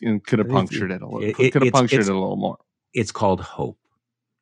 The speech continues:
Speaker 2: He, he, he just, he kept the door
Speaker 1: I
Speaker 2: open to
Speaker 1: know.
Speaker 2: hope.
Speaker 1: I
Speaker 2: He
Speaker 1: also have hope, but by the way, you're making me all negative. Here's what I'm saying. Will Hurd could be hopeful. He could, he could actually challenge. Wh-, who would you rather have right now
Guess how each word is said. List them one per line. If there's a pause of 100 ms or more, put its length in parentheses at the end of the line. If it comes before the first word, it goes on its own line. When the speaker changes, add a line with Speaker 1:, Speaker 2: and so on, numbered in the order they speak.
(180)
Speaker 2:
He,
he,
he
just,
he
kept
the
door
Speaker 1:
I
Speaker 2:
open
to
Speaker 1:
know.
Speaker 2:
hope.
Speaker 1:
I
Speaker 2:
He
Speaker 1:
also
have
hope,
but
by
the
way,
you're
making
me
all
negative.
Here's
what
I'm
saying. (240)
Will
Hurd
could
be
hopeful.
He
could,
he
could
actually
challenge. (760)
Wh-,
who
would
you
rather
have
right
now